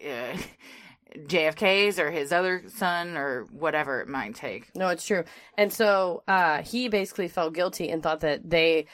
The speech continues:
Speaker 2: kinda owed it to the mafia. And also because J F K was super sickly, he had syphilis and Addison's disease,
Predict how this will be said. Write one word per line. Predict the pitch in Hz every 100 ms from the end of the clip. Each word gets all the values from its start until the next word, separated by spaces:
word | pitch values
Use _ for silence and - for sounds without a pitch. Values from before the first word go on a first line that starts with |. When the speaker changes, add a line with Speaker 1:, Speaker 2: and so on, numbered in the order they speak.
| - -
Speaker 2:
kinda | 175 170 -
owed | 170 180 202
it | -
to | 226
the | 214
mafia. | 214 214 220 220 220 220 - - -
And | 190 175 170 -
also | 233 269 269 226 196
because | 190 202 196 170
J | 185 180 175
F | -
K | 214 202
was | 185
super | 165 156 147
sickly, | - 226 220 220 214
he | 185
had | 147 156 -
syphilis | 320 - 247 226 -
and | -
Addison's | 208 214 220 214 -
disease, | 208 214 208